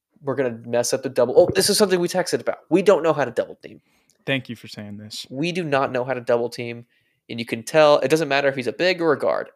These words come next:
Speaker 1: Embiid killed us. We send a double team,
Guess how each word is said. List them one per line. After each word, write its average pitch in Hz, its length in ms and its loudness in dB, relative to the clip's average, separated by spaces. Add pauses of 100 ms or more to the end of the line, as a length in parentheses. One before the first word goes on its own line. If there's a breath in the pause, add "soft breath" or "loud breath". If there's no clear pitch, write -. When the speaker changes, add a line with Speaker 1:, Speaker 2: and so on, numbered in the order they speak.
Speaker 1:
Embiid 160 480 -4 (160)
killed 139 280 2
us. - 260 -14 (280)
We 123 80 -14
send 160 160 -2
a 160 40 -6
double 160 200 2
team, 147 280 -8